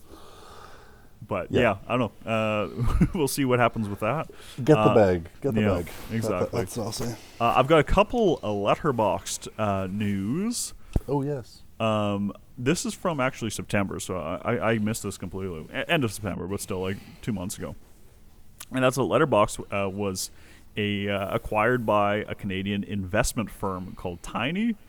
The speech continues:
Speaker 1: which is
Speaker 2: Did we,
Speaker 1: interest-
Speaker 2: did we t-, talk about this?
Speaker 1: Maybe we did talk about this.
Speaker 2: I'm
Speaker 1: If,
Speaker 2: pretty sure
Speaker 1: if
Speaker 2: we talked. We talked.
Speaker 1: Never mind then.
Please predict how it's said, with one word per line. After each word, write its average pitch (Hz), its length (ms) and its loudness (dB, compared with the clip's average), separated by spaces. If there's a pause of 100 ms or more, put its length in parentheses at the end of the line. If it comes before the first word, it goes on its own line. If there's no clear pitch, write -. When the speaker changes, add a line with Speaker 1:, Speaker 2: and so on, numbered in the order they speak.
(760)
Speaker 1:
which 131 200 -2
is 165 100 2
Speaker 2:
Did 196 120 12
we, 277 60 6
Speaker 1:
interest- 214 180 2 (500)
Speaker 2:
did 190 160 10
we 262 120 6
t-, 180 100 2
talk 196 260 8
about 196 240 4
this? 214 300 4 (100)
Speaker 1:
Maybe 170 340 2
we 151 120 4
did 123 180 4
talk 101 220 4
about 95 220 -2
this. 90 360 -8 (420)
Speaker 2:
I'm 143 80 4
Speaker 1:
If, - 40 -2
Speaker 2:
pretty 226 140 4
sure - 80 8
Speaker 1:
if 208 40 8
Speaker 2:
we 190 60 4
talked. 175 160 8
We 170 80 2
talked. 160 280 2 (460)
Speaker 1:
Never 127 200 6
mind 120 280 4
then. 147 200 0